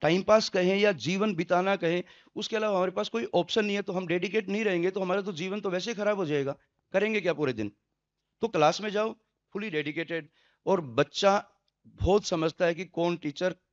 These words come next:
किस बिहाफ पे आपको पढ़ा रहा है। दिल से पढ़ाओगे, बच्चे के दिल में बात, उसके दिमाग में बात जाएगी, उसके जहन में घुसेगी। मैं यही, जो भी मेरे साथी जो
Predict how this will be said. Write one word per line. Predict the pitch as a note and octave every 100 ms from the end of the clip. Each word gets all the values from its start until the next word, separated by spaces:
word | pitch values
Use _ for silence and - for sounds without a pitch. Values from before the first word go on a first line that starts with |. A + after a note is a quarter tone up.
| -
किस | A#3+ D#3+
बिहाफ | C#3 C#3 C#3+ -
पे |
आपको | D#3 D3+ E3+
पढ़ा | B2+ B2
रहा | B2
है। | G#2+ A#2+
दिल | G#3+
से | G3+ G#3+
पढ़ाओगे, | D#3+ C#3 C#3 D#3
बच्चे | F3 C#3+ - F3
के | F3+
दिल | C#3 A#2 E3+
में | F3+ F3
बात, | C3+ B2 -
उसके | D#3 G3
दिमाग | C#3+ C#3+ D3+ D3+
में | D#3+
बात | D3+ D3 -
जाएगी, | A#2 B2+ B2 A2+ A2 - _ _ -
उसके | - A3
जहन | D#3 C#3 C#3+
में | D#3 F3+ G#3+ - - _ _
घुसेगी। | C3 D3+ F3+ A2 F#2+ - _ _ _ _ -
मैं | D3
यही, | E3 D3+ G#3 G#3 _ _ _
जो | F#2+ A2+
भी | C#3+
मेरे | E3+ E3+
साथी | D#3 D3 D#3+ D#3 - _ _
जो | B2+